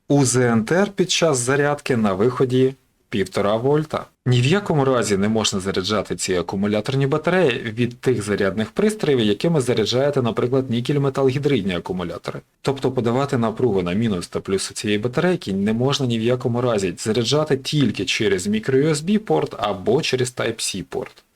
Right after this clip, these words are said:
Самий неприємний тест — це тест на те, коли спрацює все ж таки захист, бо під час цього тесту батарейка елементарно може вибухнути. Лайпхі А А. Написано на сторінці продавця, що rated output voltage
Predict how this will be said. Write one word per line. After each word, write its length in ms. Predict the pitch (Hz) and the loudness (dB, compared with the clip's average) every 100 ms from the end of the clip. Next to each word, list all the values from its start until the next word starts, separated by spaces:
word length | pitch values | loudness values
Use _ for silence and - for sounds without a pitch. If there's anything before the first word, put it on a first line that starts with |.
| _ _ _ | _ _ _
Самий 340 | - 151 117 101 | -2 0 0 0
неприємний 500 | 95 98 95 95 104 | 0 0 0 0 -2
тест — 320 | - 196 190 | 0 0 0
це 220 | - 131 107 | -4 0 -2
тест 520 | - 127 147 135 - | -2 0 0 0 -2
на 160 | 131 | -2
те, 240 | 123 127 131 | 0 0 0
коли 300 | 127 104 110 | 2 2 2
спрацює 560 | - 104 90 107 110 | -2 -4 -2 -2 0
все 280 | 117 - 101 | 0 0 -2
ж 120 | - | -2
таки 200 | 123 - | -4 -2
захист, 500 | 127 151 110 - - _ _ | 0 2 0 -6 -12 _ _
бо 120 | 120 | -4
під 180 | 113 120 | -2 0
час 260 | - 123 - | 0 0 -2
цього 240 | 117 120 | -2 0
тесту 680 | 123 170 170 113 98 92 90 95 101 | 0 0 0 0 2 0 -8 -14 -12
батарейка 500 | 120 139 220 214 - | -6 -4 0 0 2
елементарно 640 | 110 104 104 104 135 107 95 | 2 2 2 0 -2 0 -2
може 300 | 95 101 98 | 0 0 0
вибухнути. 680 | 98 101 117 - 127 - 147 _ _ _ | 2 0 0 -12 -14 -12 -14 _ _ _
Лайпхі 800 | 131 139 131 127 127 - 175 190 | 0 2 2 -2 -4 -2 -2 -2
А 200 | - 139 - - | -2 -4 -2 -2
А. 240 | 117 92 | 0 0
Написано 640 | 98 123 127 143 - 107 98 | 0 -2 0 0 0 -2 0
на 140 | 95 | -2
сторінці 440 | - 110 107 - | -2 -2 0 -2
продавця, 560 | 135 160 180 180 - 208 | 0 0 0 0 0 2
що 380 | - - - 147 147 | 2 0 2 4 4
rated 560 | 147 139 156 170 - - | 2 2 2 0 -2 -2
output 580 | 135 131 120 - 98 120 | 0 2 0 -2 -4 2
voltage 540 | 156 175 190 185 - | 2 2 0 0 -4